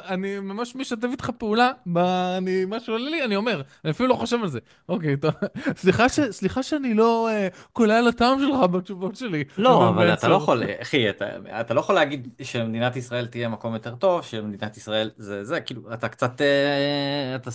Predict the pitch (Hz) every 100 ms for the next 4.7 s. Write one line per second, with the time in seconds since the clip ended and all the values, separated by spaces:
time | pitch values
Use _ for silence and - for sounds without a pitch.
0 | - 127 117 135 147 139 - - - 104
1 | 117 123 120 117 113 175 185 127 135 104
2 | - - 202 202 139 143 170 - 170 165
3 | 175 151 143 143 - - _ _ _ 139
4 | 143 170 170 160 147 -